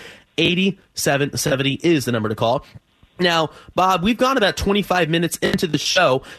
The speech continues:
and we haven't even mentioned any of the stories this week, which is, I mean,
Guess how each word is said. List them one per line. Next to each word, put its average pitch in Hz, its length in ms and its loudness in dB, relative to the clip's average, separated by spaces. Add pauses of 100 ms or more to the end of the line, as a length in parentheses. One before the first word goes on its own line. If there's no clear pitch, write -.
(100)
and 185 140 -4
we 277 80 4
haven't 330 280 2
even 196 280 0
mentioned 147 500 -2 (440)
any 233 200 2
of 226 60 0
the 226 80 2
stories 262 580 0
this 120 200 -4
week, - 300 -4
which 151 180 -2
is, 165 200 -2
I 156 120 2
mean, 165 260 2